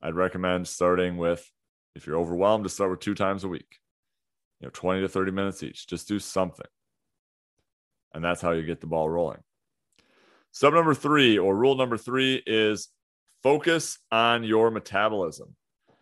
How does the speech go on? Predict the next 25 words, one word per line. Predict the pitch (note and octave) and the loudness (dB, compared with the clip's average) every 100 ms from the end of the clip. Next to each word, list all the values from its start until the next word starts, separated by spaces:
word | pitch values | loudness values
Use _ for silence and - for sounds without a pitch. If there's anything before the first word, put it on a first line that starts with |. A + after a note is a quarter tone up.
| _ _ _ _ | _ _ _ _
Rule | G#2 C3+ | 4 6
number | C#3 C3+ | 8 6
three, | B2+ C3+ C3+ C3+ - | 4 4 4 2 -2
focus | - - B2+ C3+ C3+ B2+ - | -6 2 4 6 2 2 -2
on | G#2 G#2+ | 0 0
your | G#2 G2+ G#2 | 0 0 0
metabolism. | G2 - A2 A2 F2+ - - _ _ _ _ _ _ _ _ _ _ _ | -2 0 0 0 -2 -6 -14 _ _ _ _ _ _ _ _ _ _ _
So | - A#2+ A2+ A2 - _ _ _ | -2 4 6 4 0 _ _ _
I | F#2 | -10
see | C3+ | -2
this | D3+ A#2+ | 0 4
all | B2 | 4
the | G#2+ | 4
time. | G#2 F#2+ D#2 | 2 -2 -2
Like, | D2+ D#2 _ | -6 -6 _
people | A#2 B2 C3+ | -4 0 0
just | G#2+ A2+ A2 - - _ _ _ | 2 0 0 -8 -18 _ _ _
start | - G#2+ G2 - | 0 2 2 2
eating | A#2+ B2+ B2 | 0 0 -2
clean. | - A2+ A2+ A2+ A#2 B2+ B2+ _ _ _ - | -4 -4 -2 -2 -4 -8 -12 _ _ _ -12
They | |
cut | F2 A2 | 0 4
out | A#2 A2+ | 6 6
all | A2+ | 6
their, | G#2+ | 4